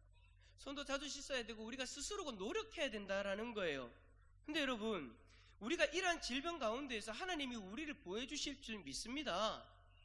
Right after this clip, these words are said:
믿습니다. 하지만 우리가 기본적으로 해야 되는 것도 안 하면서 하나님의 보호만을 이야기하면 안 된다라는 거예요.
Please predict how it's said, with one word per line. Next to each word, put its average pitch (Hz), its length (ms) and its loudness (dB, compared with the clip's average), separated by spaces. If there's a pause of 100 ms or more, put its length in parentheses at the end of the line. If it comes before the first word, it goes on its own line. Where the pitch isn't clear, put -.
(800)
믿습니다. 285 640 4 (720)
하지만 240 720 6 (760)
우리가 403 600 0
기본적으로 330 920 2
해야 294 440 6
되는 254 300 0
것도 226 380 -2
안 185 240 4
하면서 302 760 6 (220)
하나님의 370 960 6
보호만을 320 600 8
이야기하면 330 680 6
안 311 160 8
된다라는 349 560 8
거예요. 185 240 2